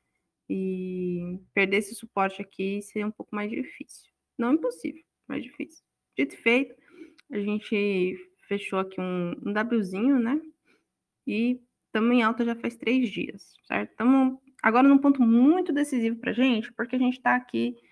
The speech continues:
bem diante de uma resistência de preço, né? Que era essa região aqui que foi perdida, né? Que era suporte, depois virou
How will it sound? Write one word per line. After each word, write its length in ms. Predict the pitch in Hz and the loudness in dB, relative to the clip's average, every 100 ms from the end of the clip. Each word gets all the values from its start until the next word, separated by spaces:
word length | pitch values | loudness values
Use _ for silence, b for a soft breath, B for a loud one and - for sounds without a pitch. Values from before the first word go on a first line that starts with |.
| b | b
bem 420 | 190 220 262 294 285 | 2 4 8 8 8
diante 500 | 269 240 262 262 226 | 4 4 2 2 -2
de 180 | 220 | -2
uma 220 | 214 208 214 | -2 0 0
resistência 680 | 214 214 214 - 185 185 | 0 -2 -6 -4 -4 -4
de 120 | 190 - | -10 -6
preço, 760 | 180 165 170 175 185 - 320 | -2 0 2 0 -2 -2 0
né? 160 | 285 226 | 0 -2
Que 100 | 190 | -4
era 140 | 180 | -6
essa 320 | 180 - - | -6 -12 -8
região 440 | 196 190 190 180 180 | -4 -4 -4 -4 -4
aqui 200 | 175 190 | -8 -14
que 80 | _ | _
foi 140 | 180 | -14
perdida, 880 | - 185 185 180 - - 180 - 254 | -8 -8 -8 -12 -12 -10 -10 -10 -4
né? 100 | 269 | -4
Que 80 | 226 | -6
era 100 | - | -14
suporte, 960 | - _ _ - - - - - - - | -20 _ _ -16 -12 -10 -10 -12 -16 -16
depois 380 | 214 202 - 190 | -14 -12 -14 -18
virou 500 | 202 185 185 180 190 | -12 -10 -6 -8 -8